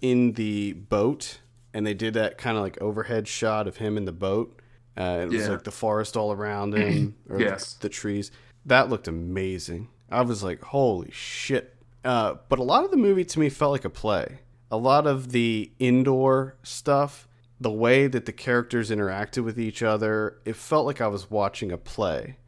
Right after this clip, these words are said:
Speaker 1: on a stage.
Speaker 2: Yeah.
Speaker 1: I, I, for some reason, the, the interior shots felt, it did, I don't know.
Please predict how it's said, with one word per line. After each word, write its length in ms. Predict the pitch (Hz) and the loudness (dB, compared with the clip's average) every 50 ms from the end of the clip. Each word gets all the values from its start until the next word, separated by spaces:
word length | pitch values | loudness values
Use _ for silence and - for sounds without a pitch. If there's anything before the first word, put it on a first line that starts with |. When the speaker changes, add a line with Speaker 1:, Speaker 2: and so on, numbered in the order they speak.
| _ _ _ - _ | _ _ _ -8 _
Speaker 1:
on 160 | 117 117 110 | 0 2 2
a 60 | 101 - | 0 -2
stage. 720 | - - - - 113 90 82 78 - - - - - - - _ _ _ _ _ | -4 -8 -6 -6 -6 -6 -4 -6 -10 -14 -16 -18 -18 -18 -20 _ _ _ _ _
Speaker 2:
Yeah. 280 | 117 110 110 120 117 - | -6 -2 0 0 0 0
Speaker 1:
I, 100 | 117 127 | 0 0
I, 60 | 127 127 127 - | 0 0 -2 -10
for 320 | - - - - 151 143 | -18 -18 -10 -4 -4 -4
some 280 | 139 - 190 185 175 165 | 2 2 4 4 6 6
reason, 440 | 156 156 156 143 135 135 127 117 | 6 4 4 4 4 4 2 4
the, 480 | 110 120 110 107 107 107 104 101 - - - _ - | 2 0 0 0 0 -2 -2 -4 -6 -10 -20 _ -6
the 160 | 113 - - 135 | -6 -4 0 4
interior 960 | 139 143 143 135 - - 131 123 110 104 98 95 95 92 92 90 87 95 - - _ _ _ - - - - - - - - | 4 4 4 4 0 -2 0 0 0 0 0 0 0 -2 -2 -2 -4 -6 -10 -16 _ _ _ -20 -20 -20 -20 -20 -20 -20 -12
shots 720 | - - - 139 117 101 95 90 87 - - - - - - - - _ _ - | -10 -6 -2 -2 -2 0 -2 -4 -6 -8 -12 -14 -14 -16 -18 -20 -20 _ _ -16
felt, 600 | - - - - 147 123 117 113 110 - - - - - - _ _ - 92 - - 127 - - - - - - - - - - - _ - - - - | -14 -12 -4 0 2 4 4 2 0 -2 -8 -20 -20 -20 -20 _ _ -14 -12 -12 -14 -18 -18 -18 -20 -20 -18 -14 -14 -14 -14 -14 -20 _ -20 -20 -8 -8
it 120 | 139 - | -8 0
did, 220 | - 165 156 - - - | 2 0 0 0 -6 -12
I 60 | - 117 131 | -6 -4 -4
don't 100 | 123 107 | -2 -2
know. 240 | 98 85 82 - | -2 -4 -6 -10